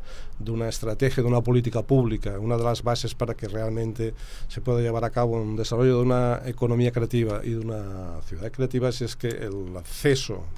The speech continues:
el derecho a esa educación sea lo más democrático, lo más accesible, el,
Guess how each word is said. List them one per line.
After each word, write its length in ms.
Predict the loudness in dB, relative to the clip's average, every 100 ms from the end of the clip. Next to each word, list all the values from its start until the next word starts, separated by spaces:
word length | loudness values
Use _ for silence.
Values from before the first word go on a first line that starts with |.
| -6 -8 -12 -12 -10 -10
el 80 | -8
derecho 440 | 0 2 2 2
a 20 | -2
esa 140 | 0
educación 600 | -2 -2 -4 -4 -4 -6 -8 -8 -8 -6
sea 180 | -2
lo 120 | 0 0
más 340 | 0 -2 -4
democrático, 720 | -4 -4 -4 -2 -2 -2 -2
lo 80 | -2
más 180 | -2 -6
accesible, 480 | -6 -4 -2 0 -2
el, 160 | -6